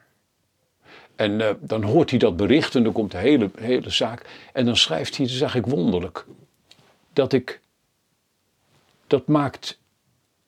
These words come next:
op dit moment niet zozeer in me wakker dat verdriet van deze broer,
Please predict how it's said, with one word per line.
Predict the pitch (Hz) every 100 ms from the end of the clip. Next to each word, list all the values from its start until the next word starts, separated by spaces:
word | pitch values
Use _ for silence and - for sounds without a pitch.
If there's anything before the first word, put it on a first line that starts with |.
| _ _ _ _ -
op | 117
dit | 175 160
moment | 147 151 139 -
niet | 139 160 -
zozeer | - 135 117 147 127
in | 151 120
me | 117
wakker | 107 160 - 120 101 _ _ _ _ _ _
dat | 120 -
verdriet | - 101 123 143 -
van | 117 98
deze | 139 160 151 110
broer, | 85 135 214